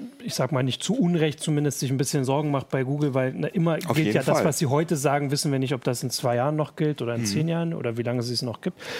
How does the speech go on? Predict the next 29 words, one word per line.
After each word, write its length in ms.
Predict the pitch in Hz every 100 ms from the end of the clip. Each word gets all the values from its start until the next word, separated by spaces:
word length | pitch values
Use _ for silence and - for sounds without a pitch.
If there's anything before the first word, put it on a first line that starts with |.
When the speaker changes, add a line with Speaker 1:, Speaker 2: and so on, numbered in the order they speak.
| - -
Speaker 1:
Aber 220 | 143 139
so 180 | 151 151
wie 80 |
du 80 | 147
die 120 | 139
Dienste 320 | 131 151 - 175
aufgezählt 520 | 156 - 139 156 135
hast, 180 | 139 -
gibt's 180 | 143
ja 80 | 160
nun 140 | 135 131
wirklich 300 | 143 160 -
genug 240 | 143 135
Alternativen, 760 | 135 143 123 - 147 127 117 107
wo 80 |
man 200 | 123 117
dann 180 | 117 117
sagt, 300 | 120 117 -
dann 80 | 120
muss 140 | 120
Speaker 2:
Ja. 60 | 98
Speaker 1:
man 120 | 127
sich 140 | 120 -
zumindest 600 | 135 131 131 - - 143
bei 160 | 127
der 380 | 117 - 147 147
Sache 320 | 135 131 143
nicht 260 | 131 123 220
in, 200 | 131